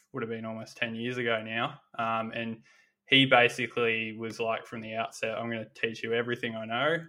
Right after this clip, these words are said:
um, and that, and he just had such a good knowledge of, like, you know, the, the, like, he's a sports scientist and that, so he sort of knew, had a really thorough knowledge of how to train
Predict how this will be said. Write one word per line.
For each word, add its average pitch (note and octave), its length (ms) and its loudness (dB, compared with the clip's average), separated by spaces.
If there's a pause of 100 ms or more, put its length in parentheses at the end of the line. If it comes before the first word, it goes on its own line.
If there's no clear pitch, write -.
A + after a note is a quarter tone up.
(160)
um, A2 520 -2 (840)
and B2+ 140 0
that, D3 260 4
and A#2 420 0 (460)
he C3+ 160 2
just C3+ 240 2
had A#2 180 6
such - 440 0
a A2+ 180 -2 (220)
good A2+ 200 -4
knowledge A2+ 460 -2
of, A2 160 -10
like, A2 400 -6 (800)
you A#2+ 140 -4
know, A2+ 200 -2
the, G#2+ 140 0 (100)
the, A2+ 200 2 (680)
like, B2 200 -4
he's B2 120 0
a B2 60 -6
sports - 320 -2
scientist A2+ 540 -6
and A2 80 -10
that, A2 180 -6
so A2+ 180 -2
he A2+ 80 -4
sort A#2+ 220 2
of A2+ 160 2 (340)
knew, A#2 460 -4 (220)
had B2+ 100 4
a A2+ 60 2
really A2+ 260 -2
thorough A2 340 -4
knowledge A2 420 -6
of A2 180 -14 (200)
how A#2 120 4
to A2 100 -2
train A2+ 540 -8